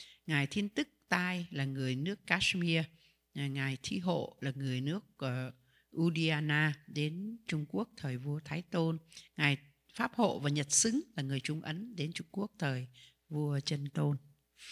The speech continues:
Tức là mình không có nói chữ Tống, nhưng mà quý vị có, à, cũng biết là, à, trước cái chữ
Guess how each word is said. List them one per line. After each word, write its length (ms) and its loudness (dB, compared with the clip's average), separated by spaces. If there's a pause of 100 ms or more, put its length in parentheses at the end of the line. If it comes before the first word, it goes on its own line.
(220)
Tức 120 4
là 240 6
mình 260 2
không 180 2
có 80 2
nói 280 2
chữ 120 2 (100)
Tống, 260 6
nhưng 180 4
mà 140 2 (100)
quý 160 -2
vị 140 4
có, 240 -2 (420)
à, 500 -2
cũng 200 -10
biết 240 -4
là, 220 -6 (480)
à, 260 -8
trước 220 -4
cái 140 -6
chữ 360 -4